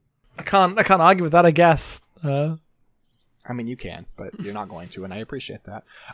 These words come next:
Speaker 2: Um, <laughs> I, I want more. I want. I'm, I'm so glad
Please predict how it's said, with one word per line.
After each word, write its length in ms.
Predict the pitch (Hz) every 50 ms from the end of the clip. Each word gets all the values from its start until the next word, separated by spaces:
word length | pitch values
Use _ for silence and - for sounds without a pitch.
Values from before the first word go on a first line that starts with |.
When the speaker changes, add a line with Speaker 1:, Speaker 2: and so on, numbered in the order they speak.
| - -
Speaker 2:
Um, 460 | 151 156 160 165 160 160 165 165 - _ -
<laughs> 0 | - - 415 453 - - _ _ _ _ _ _ _ _ _ _ _ _ _ _ _ _ _ _ _ _ _ _ _ _ _ _ _ _ _ _ _ _ _ _ _ _ _ _ _ _ _ - - - 190 190 - - _ _ _
I, 380 | - - 175 208 208 185 175 175 147
I 160 | 156 165 175
want 380 | 160 156 165 160 165 160 - 135
more. 580 | 135 135 139 139 139 139 135 135 131 127 - -
I 100 | 131 131
want. 200 | 135 151 147 -
I'm, 220 | 135 139 143 135 -
I'm 160 | - 135 139
so 220 | 127 - - 175 170
glad 400 | 156 151 147 139 135 127 127